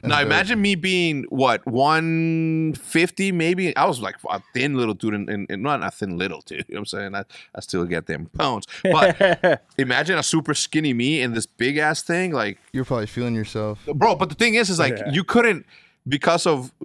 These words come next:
Speaker 2: you know, Chicago in the nineties, like, gangs, I mean, I'm, I'm, I'm sure gangs are still bad, but back in the, in, in the nineties, they were, like, fucking, you could, it's smash on sight, S O S,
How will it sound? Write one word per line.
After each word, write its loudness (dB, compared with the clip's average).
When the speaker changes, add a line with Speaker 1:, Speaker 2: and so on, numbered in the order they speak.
Speaker 2:
you 2
know, 0
Chicago 4
in 0
the 0
nineties, 0
like, -2
gangs, 0
I 0
mean, -2
I'm, -2
I'm, -2
I'm 0
sure 0
gangs -2
are 0
still -2
bad, 0
but -12
back 0
in -8
the, -6
in, -4
in -6
the -4
nineties, -4
they -2
were, -2
like, -14
fucking, -12
you 0
could, 0
it's -4
smash 0
on -2
sight, 0
S 2
O 2
S, -6